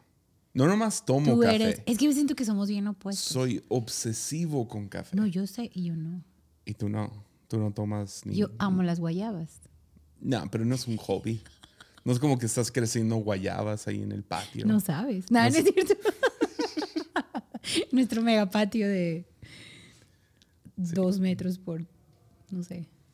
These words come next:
Speaker 2: Am,
Speaker 1: ¿Qué te obsesiona que a mí no?
Speaker 2: ¿Qué me obsesiona a mí que a ti no?
Speaker 1: Porque yo tengo como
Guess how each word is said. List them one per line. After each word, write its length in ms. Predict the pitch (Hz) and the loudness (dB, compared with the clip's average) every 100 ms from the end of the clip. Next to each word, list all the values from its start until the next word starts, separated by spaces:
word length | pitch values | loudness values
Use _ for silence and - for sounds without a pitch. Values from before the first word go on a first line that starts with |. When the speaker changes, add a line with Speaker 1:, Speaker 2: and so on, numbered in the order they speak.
| _ _ - - - _ _ _ | _ _ -20 -20 -20 _ _ _
Speaker 2:
Am, 500 | 196 202 208 208 185 - - - - | -2 0 2 2 0 -4 -20 -20 -10
Speaker 1:
¿Qué 100 | 120 | -6
te 160 | 143 | 0
obsesiona 840 | 127 117 - 113 - 104 101 101 98 | 0 0 -4 -6 -4 -4 -4 -6 -8
que 140 | - | -10
a 40 | 98 | -8
mí 140 | 101 | -6
no? 260 | 98 101 101 _ _ _ _ | -6 -8 -12 _ _ _ _
Speaker 2:
¿Qué 220 | - 208 226 | -6 -2 0
me 120 | 277 | 0
obsesiona 540 | 277 - - 196 190 | -4 -14 -10 -4 -2
a 20 | 196 | 0
mí 300 | 185 185 185 185 | 0 0 -4 -8
que 120 | 185 | -8
a 40 | 180 | -8
ti 220 | - 185 | -4 -2
no? 280 | 175 165 156 _ _ _ _ _ | -2 -4 -8 _ _ _ _ _
Speaker 1:
Porque 220 | 113 113 | -4 2
yo 100 | 117 | 2
tengo 240 | 117 135 120 | 4 2 2
como 160 | 104 | -2